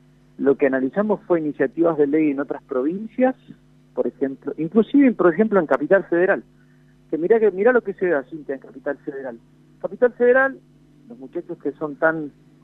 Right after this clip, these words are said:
eh, defensores del mercado inmobiliario y están en contra del gravamen impositivo, bueno, en Capital Federal hay un impuesto a las viviendas ociosas para que se pongan en alquiler.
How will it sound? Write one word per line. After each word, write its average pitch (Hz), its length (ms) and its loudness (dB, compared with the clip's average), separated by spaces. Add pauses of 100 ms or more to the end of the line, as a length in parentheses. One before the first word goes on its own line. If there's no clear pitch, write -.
(140)
eh, 120 640 -2
defensores 139 680 -2
del 139 120 -2
mercado 135 380 -2
inmobiliario 139 800 0
y 123 40 -2
están 147 200 -4
en 143 140 -6
contra 165 360 2
del 120 140 -6
gravamen 139 460 -6
impositivo, 180 680 -2 (560)
bueno, 180 160 2
en 147 80 -4
Capital 175 400 -2
Federal 220 520 -2
hay 185 360 -4
un 185 220 -10
impuesto 214 400 -4
a - 20 0
las 165 140 -4
viviendas 151 460 -6
ociosas 208 580 -4 (520)
para 147 180 2
que 143 120 -6
se 143 160 -6
pongan 165 400 -6
en 147 100 -6
alquiler. 131 520 -4